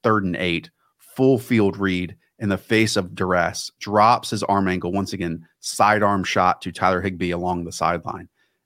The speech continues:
And the man is just throwing Nerf, Nerf balls out there and just playing the quarterback position at such a high level right now.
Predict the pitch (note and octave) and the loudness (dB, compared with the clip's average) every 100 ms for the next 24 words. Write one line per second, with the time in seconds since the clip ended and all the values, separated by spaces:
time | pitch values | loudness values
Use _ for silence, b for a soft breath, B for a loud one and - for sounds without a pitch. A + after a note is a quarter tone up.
0 | - G2 F2+ F#2+ F#2+ G2 G#2+ A#2+ B2 G2+ | -2 2 2 0 0 2 4 4 2 2
1 | F#2 E2+ - - G#2 F#2+ - G2+ G2 F2+ | -2 -4 -8 -6 -4 -4 0 0 2 -2
2 | F2+ F2 - - - _ G#2 G2+ - F2 | -2 -4 -6 -20 -20 _ 0 0 0 -4
3 | E2+ D#2+ - E2 F2 - F#2+ F2 F2+ - | -2 -8 -6 -10 -10 -6 -4 -4 -6 -4
4 | G2+ F2+ F2+ - F2+ F#2+ E2+ E2 - E2+ | -2 0 -2 -8 -6 -6 -4 -6 -6 -8
5 | - - D#2 - - F2 F2 E2 E2 F2 | -8 -8 -8 -6 -4 -4 -4 -8 -8 -10
6 | F2+ F2+ - - | -12 -14 -14 -20